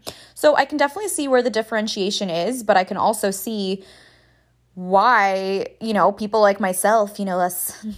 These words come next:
<laughs> laymen's who don't <laughs> really know what's going on. Like, I, I feel like you would probably know the difference between these things if you were a chef or a cook or you were into preservatives, because you would probably know how to make marmalade very well.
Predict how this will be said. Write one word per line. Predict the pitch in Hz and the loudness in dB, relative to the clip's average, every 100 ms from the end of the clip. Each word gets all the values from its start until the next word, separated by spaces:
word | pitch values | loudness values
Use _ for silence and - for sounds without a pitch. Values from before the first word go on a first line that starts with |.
| 208 | -12
<laughs> | - _ - | -16 _ -14
laymen's | 196 185 202 196 190 254 233 | -8 -6 -4 -4 -2 -2 -2
who | 247 | -2
don't | 208 302 | 2 2
<laughs> | 269 254 | 2 4
really | 320 302 | 4 4
know | 262 262 254 | 4 4 4
what's | 247 254 - | 2 -2 0
going | 226 202 196 | 4 4 2
on. | 175 185 185 | 2 2 0
Like, | 185 185 - | -2 -4 -2
I, | 202 | -2
I | 196 196 | -2 -4
feel | - 220 | -4 0
like | 214 214 | 0 -2
you | |
would | 208 | -4
probably | 202 202 196 202 | 2 2 2 -2
know | 196 185 | -2 -2
the | 185 | -2
difference | 190 190 196 202 | -4 -4 -6 -6
between | 185 - 180 | -10 -10 -10
these | 175 175 | -8 -8
things | 175 180 | -8 -8
if | 185 185 | -10 -8
you | 170 | -6
were | 170 - | -4 -4
a | |
chef | - 277 254 247 - - - - - | -4 2 2 0 -6 -20 -20 -14 -2
or | 202 | 0
a | 185 | 0
cook | 190 226 214 - - | 2 2 2 -2 -6
or | 190 185 185 | -2 0 -2
you | 180 185 185 180 | -6 -8 -8 -8
were | 180 175 | -6 -6
into | - 185 185 185 | -6 -6 -8 -10
preservatives, | 180 160 170 214 240 220 | -6 -4 -4 -4 -4 -6
because | 214 226 | -6 -4
you | 196 | -4
would | 190 | -4
probably | 190 175 175 170 | 0 0 0 -4
know | 165 156 160 | -4 -2 0
how | 151 | -2
to | 139 | -4
make | 127 175 | -6 -2
marmalade | 208 233 226 208 | 0 0 -2 -2
very | 208 208 | -2 0
well. | 208 196 190 196 | 2 2 2 -2